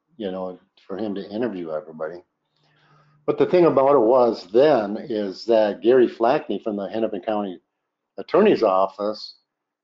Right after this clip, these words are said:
you know, said, uh,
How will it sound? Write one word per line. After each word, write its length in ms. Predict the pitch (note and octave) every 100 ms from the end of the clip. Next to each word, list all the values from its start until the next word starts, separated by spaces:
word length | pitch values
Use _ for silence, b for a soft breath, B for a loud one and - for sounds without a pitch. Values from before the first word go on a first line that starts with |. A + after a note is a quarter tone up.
| _ _ _ _ _ _ -
you 100 | A#2
know, 360 | A2 G#2+ - _ _ _ _ _ _
said, 440 | - C#3+ B2 - - _ _ _ _ _ _ _ _ _ _ _ _ _ _ _ _ _ -
uh, 260 | A1+ G#1+